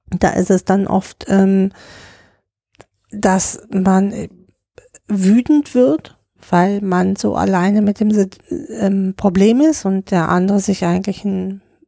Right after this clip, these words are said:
nicht darum kümmert, das Problem, was jetzt gerade da ist, oder sich nicht kümmern will oder kann oder was auch immer, weil das Kind bei mir lebt.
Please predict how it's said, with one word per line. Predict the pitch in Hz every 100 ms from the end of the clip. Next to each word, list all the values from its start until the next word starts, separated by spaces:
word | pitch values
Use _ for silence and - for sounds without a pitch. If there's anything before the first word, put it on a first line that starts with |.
| _ 359 311
nicht | 214 214 -
darum | 202 196
kümmert, | - 233 285 349 - _ _ _ _ _ _ _ _ _ _
das | 226 220
Problem, | - 214 220 226
was | 226 -
jetzt | 220 -
gerade | - 220 214
da | - - 247
ist, | 262 - - - - - - -
oder | 214 180
sich | 170 175
nicht | 175 -
kümmern | - 165 165 165
will | 175 202 190
oder | 160 -
kann | - - 180 185
oder | 165 165 180
was | 180 -
auch | 196
immer, | 220 240 226
weil | 180
das | 175
Kind | - 202 180 - _ -
bei | 165
mir | 170 196 226
lebt. | 247 302 403 -